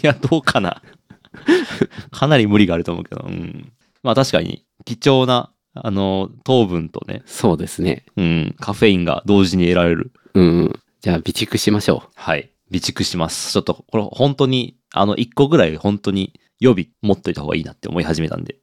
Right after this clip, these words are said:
Speaker 1: これはちょっとマジで買います。
Speaker 2: 自分がいそうな場所にそれぞれ十本ずつぐらい置いて、
Speaker 1: <laughs> 仕込んでおいて。
Speaker 2: で、鍵しとく。
Speaker 1: <laughs> 確かにな。会社とかにも設置しといた方がいいかもしれない。
Speaker 2: いいと思いますよ。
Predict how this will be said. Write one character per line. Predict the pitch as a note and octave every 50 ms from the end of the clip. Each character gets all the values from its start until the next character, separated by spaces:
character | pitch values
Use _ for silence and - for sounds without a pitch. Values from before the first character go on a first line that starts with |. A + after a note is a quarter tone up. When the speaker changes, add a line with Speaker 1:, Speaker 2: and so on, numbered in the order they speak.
| _ _ _ -
Speaker 1:
こ | A2+
れ | G#2+
は | G2+
ち | -
ょ |
っ | -
と | - -
マ | F#2 F#2
ジ | E2+ D#2+
で | -
買 | - - D#2+ -
い |
ま | - -
す。 | - - - - - - _ _ _ _ - -
Speaker 2:
自 | A2+ G#2+
分 | - D#3 D#3 D#3+ E3
が | D#3 D#3 -
い | - A#2
そ | - - D#3 D#3
う | D#3
な | D#3 D3+
場 | D3 D3+ D3
所 | - C#3+ D3
に | D3 E3 E3 A#2+ G2+
そ | - - B2
れ | C3+ D3
ぞ | C3+ G#2+
れ | F#2+
十 | E2+ - F#2+
本 | - _ - A2+ A2 A2 G#2+
ず | - G#2+
つ | G#2 - B2+
ぐ | A#2 A2+
ら | F#2+
い | E2+ F2+
置 | F#2 F#2 F2
い | -
て、 | C3+ - C3+ A2+ - - A#2+ - - - - _ _ _
Speaker 1:
<laughs> | - - - _ - - - - _ -
仕 | - -
込 | A2 G2
ん | F2
で | E2
お | D#2+
い | D#2
て。 | - F#2 - _
Speaker 2:
で、 | - A#2+
鍵 | - - - B2 A#2 B2 B2
し | - -
と | - G2
く。 | - - E2+ - - - - -
Speaker 1:
<laughs> | - C#3+ B2 - C3+ B2+ - C3 B2+ - - - - - - - _ - - _ _ - - _ - - - _ - - - - - - -
確 | F#3 E3+ - -
か | - A2
に | G2+ F#2
な。 | F#2 F#2 G2 G2+ G#2 G#2 G#2 G#2 G#2 G#2 G#2 - _ _ _ _ -
会 | - C3+ C3 C3
社 | B2+ - B2+ B2+ B2+ B2 B2 -
と | - A#2+
か | - G2 F2+
に | E2+ E2
も | E2 D#2+ D#2+ - - - _ _ _ _
設 | - - F3+ F3+ -
置 | - -
し | -
と | - G2
い |
た | E2+ D#2
方 | D2
が | E2
い | D#2+
い | -
か | -
も | -
し | - - -
れ | - -
な | -
い。 | _ _ _ -
Speaker 2:
い | A#2+ G2+
い |
と | - E2
思 | D#2 D2+
い | D2+ D2+
ま | - -
す | - -
よ。 | - - - -